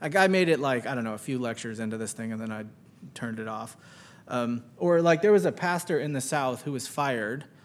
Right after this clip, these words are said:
um, because in a sermon, he said he didn't vote for Trump. It was all over C N N. I remember this on the news. Um, and this guy, that's all he said. He didn't say, you know, in a conservative,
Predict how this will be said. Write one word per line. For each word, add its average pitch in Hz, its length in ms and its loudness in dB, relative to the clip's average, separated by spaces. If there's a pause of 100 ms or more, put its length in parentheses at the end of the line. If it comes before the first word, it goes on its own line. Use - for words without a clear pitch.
(240)
um, 131 240 -6
because 135 460 -4
in 143 160 -6
a 127 80 -6
sermon, 123 560 0
he 139 160 -6
said 135 220 -2
he 131 80 -2
didn't 120 240 -2
vote 117 140 -4
for 110 140 -10
Trump. - 360 -12 (400)
It 139 60 -6
was 131 120 -4
all 127 220 0
over 117 200 -4
C 117 200 -6
N 113 100 -4
N. 113 160 -6
I 117 60 -6
remember 113 260 -6
this 113 160 -8
on 113 80 -8
the 110 80 -6
news. 110 400 -6 (560)
Um, 113 140 -6
and 123 120 -2
this 143 120 -2
guy, 139 260 2
that's 170 220 4
all 226 120 8
he 165 100 4
said. 127 320 2
He 135 100 -4
didn't 156 320 -2
say, 135 440 -2
you 139 140 -4
know, 113 200 -4
in 131 120 -4
a 120 140 -6 (440)
conservative, 123 600 -6